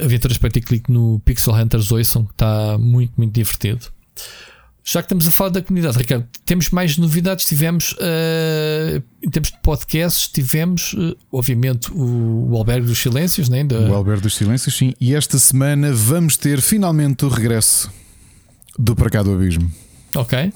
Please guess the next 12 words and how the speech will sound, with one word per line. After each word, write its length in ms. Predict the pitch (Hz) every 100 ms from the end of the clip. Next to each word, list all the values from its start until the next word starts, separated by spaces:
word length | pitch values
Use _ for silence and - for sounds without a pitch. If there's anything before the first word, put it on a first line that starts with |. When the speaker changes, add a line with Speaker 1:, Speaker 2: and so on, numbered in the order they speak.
| -
Speaker 1:
próxima 320 | 135 120 123
sexta-feira. 640 | 160 123 131 - 147 190 208 -
Speaker 2:
Próxima 280 | 110 117 123
sexta-feira, 540 | - 117 120 139 143
que 380 | 143 - 170 185
é, 180 | 165 160
não 120 | 151
esquecer, 320 | 143 143 139 135
falando 240 | 147 143
aqui 160 | 131 143
em 80 |
comunidade, 580 | 135 139 135 123 123 127